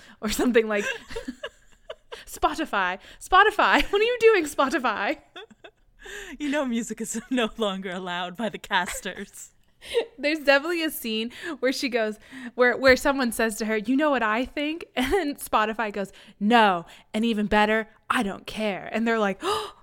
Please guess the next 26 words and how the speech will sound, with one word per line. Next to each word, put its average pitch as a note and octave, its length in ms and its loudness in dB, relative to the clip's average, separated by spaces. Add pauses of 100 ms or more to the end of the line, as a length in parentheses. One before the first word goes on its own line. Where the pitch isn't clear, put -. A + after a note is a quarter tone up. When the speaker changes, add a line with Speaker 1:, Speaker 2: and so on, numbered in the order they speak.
Speaker 1:
what? - 800 -6
<laughs> D#5 60 -14 (340)
You E4 120 -10
don't, B4 140 4 (220)
you F#4+ 60 4
don't A#4+ 160 -2
Speaker 2:
What? - 140 -16
Speaker 1:
care B4+ 100 -6
what B4+ 180 -2
I D#4+ 40 -8
have F#4 200 0
to G#4 100 2
say D#4 380 0
about, C#4 340 -4 (200)
about D#4+ 320 -2
this D4 180 -8
murder B3 460 0
that D#4+ 140 0
happened C4+ 420 -6
fifty B3+ 280 -4
years A3+ 300 -4
ago D#4+ 220 -8
and F4+ 80 -4
is - 120 -2
still A#3 300 -4
unsolved?" E4 880 -6